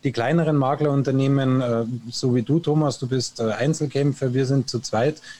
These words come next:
Wir holen uns nicht mal schnell einen Trainer ins Haus und, und machen dann eine interne Schulung, sondern wir greifen da auf externe Angebote zurück. Und, äh, das bietet die, die Akademie der Deutschen Immobilienmaklergenossenschaft, dass wir regelmäßig im Augenblick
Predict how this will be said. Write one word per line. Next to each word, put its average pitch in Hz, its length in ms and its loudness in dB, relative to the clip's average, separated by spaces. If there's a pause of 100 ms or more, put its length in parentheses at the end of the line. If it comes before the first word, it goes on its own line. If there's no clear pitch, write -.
Wir 117 140 2
holen 143 180 2
uns 143 200 -2
nicht 127 340 0
mal 123 180 2
schnell 117 320 0
einen 117 120 2
Trainer 120 320 0
ins 127 200 -2
Haus 135 360 0
und, 120 320 -2
und 117 120 0
machen 120 280 0
dann 117 180 2
eine 110 80 -2
interne 117 380 0
Schulung, 160 460 2 (260)
sondern 127 340 2
wir 123 120 2
greifen 117 380 0
da 110 100 2
auf 101 120 -4
externe 139 500 -2
Angebote 131 640 -2
zurück. 131 320 -2 (680)
Und, 120 380 0
äh, 113 180 0
das 131 200 -2
bietet 156 480 0
die, 127 300 2
die 110 160 -4
Akademie 120 520 0
der 165 120 2
Deutschen 143 380 -2
Immobilienmaklergenossenschaft, 123 1800 -2
dass 110 240 -2
wir 110 400 0
regelmäßig 123 920 0
im 113 200 2
Augenblick 131 420 2